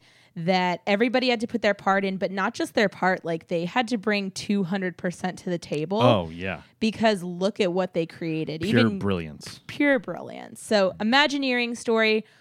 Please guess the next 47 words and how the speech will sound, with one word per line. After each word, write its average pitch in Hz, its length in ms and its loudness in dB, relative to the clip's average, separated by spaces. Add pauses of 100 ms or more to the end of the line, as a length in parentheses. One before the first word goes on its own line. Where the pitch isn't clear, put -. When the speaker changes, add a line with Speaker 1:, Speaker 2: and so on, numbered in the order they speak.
(180)
Speaker 1:
one 208 160 0
hundred 269 340 2
percent. 196 580 2
It 185 120 -8
will 180 280 -8
leave 208 360 -6
you 208 160 -8
wanting 175 360 -8
more. 170 480 -6
Speaker 2:
And 120 200 2
this 147 120 2
is 143 140 0
a, 131 60 2
a 117 260 -2 (160)
d-, - 140 -8
pretty 262 160 2
decent 165 320 2
amount 151 180 6
of 113 80 0
content, 120 480 0
too. 131 140 2
There's 135 180 4
six - 340 -2
episodes, 120 600 2
but 110 140 0
they're 120 140 2
each 139 240 -2
almost 123 400 2
an 107 140 -4
hour. 95 400 -4 (340)
And 110 160 0
they 117 100 2
dive 120 300 4
into, 117 360 2
like 104 160 -2
they 113 100 -2
said, 101 240 -2
t-, - 80 -8 (100)
almost 120 380 -2 (120)
all 120 200 2
twelve 117 500 0
Disney 107 320 -2
theme 113 240 -2
parks 104 300 -4
around 101 220 -2
the 90 80 -4
world. 95 380 0